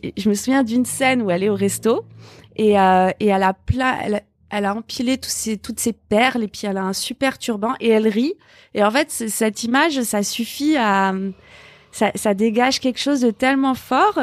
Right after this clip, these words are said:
que tu, c'est vraiment un, un point de départ, euh, pour, euh, pour dérouler derrière, en fait, euh, tout le reste.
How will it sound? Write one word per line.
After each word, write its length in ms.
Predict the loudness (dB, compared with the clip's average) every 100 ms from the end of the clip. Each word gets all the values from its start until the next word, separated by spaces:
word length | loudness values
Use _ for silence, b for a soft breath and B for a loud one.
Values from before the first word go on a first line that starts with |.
| -4
que 80 | -6
tu, 180 | -8 -10 -16
c'est 220 | -10 -4 -2
vraiment 320 | -2 0 2
un, 280 | 2 2 0 -2
un 140 | -4
point 240 | -2 0 0
de 60 |
départ, 460 | 0 -2 0 0 0
euh, 200 | -2 -2 -6
pour, 260 | -4 -2
euh, 160 | 0 0 -4
pour 120 | -10 -12 -4
dérouler 460 | 0 2 4 4
derrière, 360 | 2 0 0 0
en 80 | -2
fait, 300 | -4 -6 -4
euh, 200 | -4 -4
tout 200 | -6 -4
le 80 | -4
reste. 300 | -2 -6